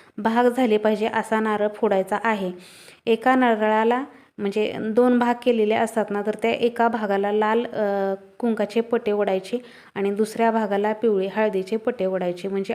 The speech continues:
आठ पट्टे ओढायचे, अ, त्या, अ, म्हणजे ह्याला नारळाच्या वाट्यांना. आणि त्याच्यामध्ये आपल्याला तुपाच्या दोन वाती लावायच्या आहेत, म्हणजे फुलवात, ह्याच्यात एक आणि त्याच्यात एक, असे गाईच्या देशी तुपाच्या फुलवाती लावून द्यायच्या आहेत आपल्याला. अष्टमीला हा उपाय करायचा आहे.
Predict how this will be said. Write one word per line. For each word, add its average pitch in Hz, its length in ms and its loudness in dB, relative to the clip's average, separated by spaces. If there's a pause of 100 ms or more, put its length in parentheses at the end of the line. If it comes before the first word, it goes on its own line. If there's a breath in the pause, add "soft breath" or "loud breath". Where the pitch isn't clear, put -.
आठ 214 320 -2
पट्टे 226 360 -2
ओढायचे, 185 420 -2 (640 loud breath)
अ, 185 400 -6 (160)
त्या, 220 260 0 (140)
अ, 190 440 -8 (180)
म्हणजे 196 220 -4
ह्याला 190 280 -2 (180)
नारळाच्या 202 560 0
वाट्यांना. 175 480 0 (480 loud breath)
आणि 226 400 0 (120)
त्याच्यामध्ये 247 520 4
आपल्याला 220 300 2
तुपाच्या 214 500 0
दोन 208 200 2
वाती 196 300 -2
लावायच्या 180 400 -4
आहेत, 185 240 -8
म्हणजे 214 440 0
फुलवात, 208 360 2 (400 loud breath)
ह्याच्यात 233 380 0
एक 233 160 2
आणि 226 200 -2
त्याच्यात 214 360 -2
एक, 185 160 -4
असे 233 320 0
गाईच्या 220 560 0
देशी 214 360 0
तुपाच्या 214 480 -4
फुलवाती 208 520 -2
लावून 196 260 0
द्यायच्या 185 320 -6
आहेत 190 240 -4
आपल्याला. 196 340 -4
अष्टमीला 202 460 -6
हा 208 160 -8
उपाय 202 380 -2
करायचा 185 380 -6
आहे. - 580 -12